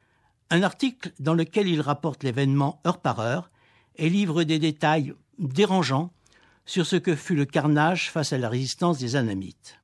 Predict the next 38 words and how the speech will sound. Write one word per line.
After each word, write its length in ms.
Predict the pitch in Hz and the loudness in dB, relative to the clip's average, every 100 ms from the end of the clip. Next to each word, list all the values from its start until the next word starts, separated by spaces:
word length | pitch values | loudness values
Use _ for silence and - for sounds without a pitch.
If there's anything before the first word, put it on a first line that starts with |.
| _ _ - | _ _ -6
C'est 160 | 254 | -2
que 260 | 277 240 - _ _ _ - | 2 0 0 _ _ _ -2
Pierre 200 | 240 214 | 2 4
Loti 520 | 185 - 226 240 - | 2 0 -2 -2 0
est 140 | 170 196 | -4 0
tout 80 | |
le 80 | 208 | -2
contraire 480 | 170 160 - 202 180 | 0 0 0 -2 2
d'un 140 | 143 | 2
écrivain 400 | 147 151 135 165 | 2 0 -2 -2
colonialiste. 880 | 175 139 147 127 104 95 - - - _ _ _ | 0 0 0 -2 -4 -8 -10 -10 -20 _ _ _
Il 180 | 156 165 | -4 0
l'avait 200 | 156 156 | 2 4
montré 480 | 147 143 143 - 170 | 4 2 0 -2 0
lors 160 | 135 | 0
de 100 | 117 | -2
la 120 | 113 117 | -4 -2
conquête 380 | 151 143 131 | -4 -2 -4
de 80 | 107 | -4
l'Algérie, 720 | 110 117 113 165 170 233 262 - _ _ _ _ | -4 -4 -2 -2 0 0 -2 -6 _ _ _ _
en 140 | 135 135 | -4 0
dénonçant 580 | 151 151 143 - 151 | 2 2 0 0 0
des 240 | 135 131 - | 2 -2 -4
vexations 640 | 117 123 147 - 143 - | -6 -6 -4 -6 -6 -2
inutiles, 640 | 139 151 170 - 226 247 254 _ - | 0 0 -2 -4 -2 0 -4 _ -12
mais 140 | 110 | -8
aussi 320 | 123 - 151 | -8 -4 -4
des 460 | 120 120 117 123 139 | -2 -4 -4 -6 -6
exactions. 560 | 120 143 - - 226 - _ _ _ _ | -2 -4 -2 -4 -4 -8 _ _ _ _
Il 100 | 214 | 0
le 80 | 240 | 0
prouve 380 | - 285 285 233 | 0 0 2 2
encore 520 | 220 - 262 285 240 | 0 0 0 2 2
en 140 | 196 | 2
évoquant 460 | 202 180 190 240 247 | 2 0 0 2 0
ce 120 | - | 0
qu'il 320 | 196 202 196 | -2 2 2
nomme 360 | 208 240 247 | 2 2 2